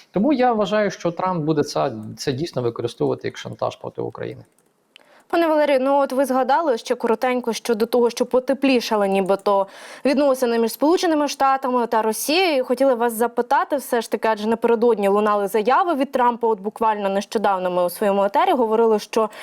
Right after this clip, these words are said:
Speaker 2: е, він висловлювався стосовно диктатора Путіна, що Сполучені Штати мають менше турбуватися про Путіна, а більше уваги приділяти боротьбі із нелегальними мігрантами. Проте C N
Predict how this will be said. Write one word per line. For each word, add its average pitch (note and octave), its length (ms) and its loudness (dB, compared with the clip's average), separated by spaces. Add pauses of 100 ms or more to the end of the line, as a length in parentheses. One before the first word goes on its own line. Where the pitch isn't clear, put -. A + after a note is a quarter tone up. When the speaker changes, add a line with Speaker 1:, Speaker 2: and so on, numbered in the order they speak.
(240)
Speaker 2:
е, G#3+ 160 2
він B3 140 0
висловлювався A3 640 0
стосовно A3 440 0
диктатора E4+ 560 0
Путіна, C#4+ 500 0
що A3+ 160 -2
Сполучені A3 500 2
Штати G#3 360 -2
мають G3 280 0
менше A3 420 0
турбуватися G3 720 0
про A#3+ 180 -2
Путіна, D#4 460 2
а G#3 40 -2
більше G3 300 -2
уваги F#3+ 280 0
приділяти A3 720 2
боротьбі F#3 580 2 (260)
із A#3 220 2
нелегальними G#3+ 640 2
мігрантами. C#4+ 720 0
Проте C4+ 280 0
C C4 300 0
N B3 160 0